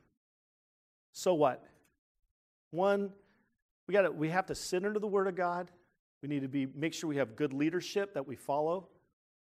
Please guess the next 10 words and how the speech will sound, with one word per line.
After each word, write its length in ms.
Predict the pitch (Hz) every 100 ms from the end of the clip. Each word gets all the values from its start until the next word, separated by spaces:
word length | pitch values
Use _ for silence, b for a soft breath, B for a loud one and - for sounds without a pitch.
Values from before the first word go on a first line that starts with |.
| _ _ _ _ _ _ _ _
But 140 | 143
then 120 | 165 160
the 80 |
other 140 | 185 262
side 360 | - 151 143
is, 260 | 147 143 - - _ _ -
am 100 | 143
I 120 | 294
a 40 |
hypocrite? 640 | 220 165 247 254 339 392